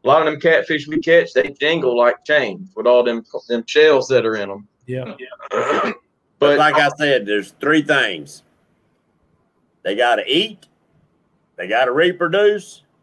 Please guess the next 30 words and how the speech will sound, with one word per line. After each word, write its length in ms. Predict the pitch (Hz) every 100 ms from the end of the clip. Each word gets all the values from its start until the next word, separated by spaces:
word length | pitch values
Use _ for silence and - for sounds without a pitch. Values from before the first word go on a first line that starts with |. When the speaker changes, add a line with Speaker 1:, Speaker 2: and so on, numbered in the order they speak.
| -
Speaker 3:
and 100 | 98
they 120 | 107
gotta 240 | 117 127 123
find 340 | 147 147 147
shelter. 480 | 143 151 117 - 76
But 220 | 80 98
when 160 | 110 120
they 100 | 123
Speaker 1:
Yep. 120 | 123
Speaker 3:
get 240 | 147 135 - 131
over 300 | 151 139 127
fifty 340 | - 165 147
pounds, 380 | 147 165 170 151
they 120 | 151
don't 220 | 147 156
worry 260 | 165 151 123
about 320 | 113 120 113
shelter. 380 | - 139 123 110
They 180 | 117 131
just 200 | 127 -
lay 300 | 131 135 135
anywhere 340 | 139 135 139
they 160 | 139 139
get. 340 | 135 147 110
So 200 | - 113
shelter 680 | - 170 175 143 139 127 - _ _ -
changes 480 | 151 147 135 127 147
out 280 | 143 123
for 120 | - 107
pooping. 440 | 170 151 - -